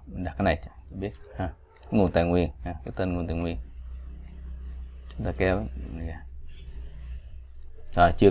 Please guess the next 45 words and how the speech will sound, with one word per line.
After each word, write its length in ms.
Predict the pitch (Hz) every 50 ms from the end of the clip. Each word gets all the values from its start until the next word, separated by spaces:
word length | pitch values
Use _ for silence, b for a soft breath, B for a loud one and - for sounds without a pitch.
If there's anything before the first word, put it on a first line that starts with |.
| -
có, 180 | 98 92 110 147 - -
cái 80 | - 110
này 120 | 104 82
chưa 160 | - - 101 92
có 220 | 92 95 107 123 -
cho 60 | 104
nên 160 | 101 98 95
nó 80 | 98 -
không 180 | - 101 98
hiện 160 | 92 90 85 90
ra 180 | 98 98 95 -
ha. 200 | - 98 98 95 - - - - - - - - - _ - - - - - -
Rồi, 220 | - 104 104 95 92 - - -
tạm 180 | - 90 95 101
thời 220 | 117 110 104 101
là, 200 | 95 95 92 92
là 340 | 92 92 92 92 92 90 90 - - _ -
chúng 160 | 117 120 120
ta 320 | 123 117 110 107 104 - - _ _ _ _ - _ _ _ _ _ - _ -
sẽ 140 | - - 98
từ 140 | 117 107 98
từ 260 | 95 - 98 98 95 117
chúng 160 | 113 120 120
ta 200 | 117 110 110 104
sẽ 380 | - - 78 82 90 107 127 127 - _ _ - _ _ _ _ _ _ _ - - - - - _ _ - -
có 200 | - - - -
cái 120 | 139 143 117
nguồn 120 | 107 98
tài 80 | 95 98
nguyên 180 | 107 107 101
thì 100 | 101 92 104
chúng 160 | 110 120 127
ta 120 | 113 104
sẽ 100 | - -
đặt 160 | 101 90 -
vào 80 | - 101
đây 180 | 107 104 101 95 - - -
ha. 160 | 107 95 95 - - - - _ _ _ _ - -
Rồi, 180 | - 87 85 - - - -
các 100 | - 110
bạn 160 | 101 - 98
cứ 120 | - 113
biết 240 | 117 127 143 143 -
như 60 | 117 104
vậy. 160 | 95 80 -